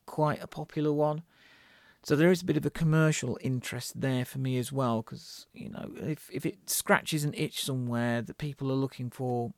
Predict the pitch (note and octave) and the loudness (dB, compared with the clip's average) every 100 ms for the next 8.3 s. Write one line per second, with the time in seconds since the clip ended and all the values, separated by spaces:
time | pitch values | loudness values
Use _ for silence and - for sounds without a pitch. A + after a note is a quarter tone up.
0 | - C3+ A#2+ A#2 - C3 C3+ C3 C3 A#2+ | -10 -4 -2 -2 -4 -4 -2 0 -2 -4
1 | - C3+ - _ _ - C3+ A#2+ - - | -6 -8 -8 _ _ -8 -6 -6 -10 -10
2 | C3 B2+ A#2 - A#2 B2 A#2 - - A#2 | -10 -10 -12 -10 -6 -6 -6 -8 -8 -6
3 | A2+ - - - C#3 - A2+ A2 A2 _ | -6 -8 -8 0 0 -2 -6 -6 -8 _
4 | _ _ A2 A#2 A#2 A#2+ B2 A#2+ - _ | _ _ -8 -4 -4 -4 -4 -6 -10 _
5 | _ _ - A#3+ F3 F3+ E3 D#3+ D3+ D3+ | _ _ -18 2 8 10 10 6 2 2
6 | D3 - C#3 C3+ - C3 C#3 C3 C3 C3+ | 0 -2 -2 -2 -4 -6 -4 -2 -2 -2
7 | C3+ B2 - C3 C3 B2 B2 A#2+ - C3 | 0 -2 -2 -2 0 -2 -2 -4 -2 0
8 | C3+ C3+ C3 | 2 0 -2